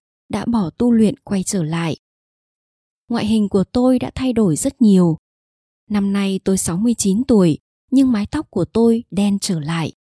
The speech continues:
nếp nhăn giảm đi, những chấm đồi mồi gần như đã mờ dần,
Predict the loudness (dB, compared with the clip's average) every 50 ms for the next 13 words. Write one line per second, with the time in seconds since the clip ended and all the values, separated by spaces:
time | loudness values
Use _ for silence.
0 | _ _ 0 2 2 2 2 0 0 2 0 -2 -2 -2 -2 -2 -2 -2 -4 0
1 | 2 2 4 4 2 0 _ _ _ _ _ 0 2 2 2 2 2 0 0 2
2 | 2 2 2 4 2 2 2 2 2 4 2 2 0 -2 _ _ -4 -2 -2 -2
3 | -2 0 0 2 0 0 0 2 2 4 4 4 2 2 2 2 4 4 2 0